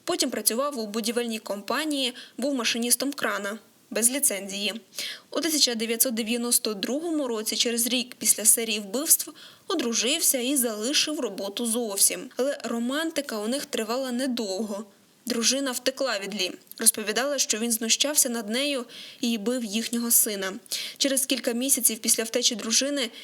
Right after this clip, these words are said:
він запросив в гості свою вісімнадцятирічну невістку і накачав її наркотиками. Потім зґвалтував і вбив. Аби зняти із себе підозру, він пішов до тестя і пробув у нього весь вечір.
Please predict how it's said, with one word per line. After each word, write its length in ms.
він 160
запросив 440
в 40
гості 360
свою 340
вісімнадцятирічну 880
невістку 640
і 80
накачав 580
її 260
наркотиками. 840
Потім 320
зґвалтував 720
і 120
вбив. 440
Аби 240
зняти 340
із 80
себе 260
підозру, 540
він 160
пішов 400
до 120
тестя 480
і 100
пробув 500
у 40
нього 300
весь 260
вечір. 400